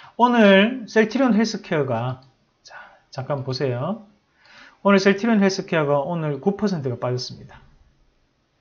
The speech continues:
근데 오늘 코스닥이 영점이칠 퍼센트가 올랐어요. 자, 안에 내용을 잠깐 보시면, 자, 코스닥에서 외국인들이 투매를 했죠. 동참을 했습니다. 자, 여기에서 연기금이 매수를 했어요.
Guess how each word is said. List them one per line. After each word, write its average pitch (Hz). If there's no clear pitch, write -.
근데 196
오늘 208
코스닥이 208
영점이칠 190
퍼센트가 147
올랐어요. 127
자, 98
안에 196
내용을 185
잠깐 127
보시면, 131
자, 123
코스닥에서 226
외국인들이 180
투매를 208
했죠. 135
동참을 135
했습니다. 147
자, -
여기에서 185
연기금이 185
매수를 135
했어요. 165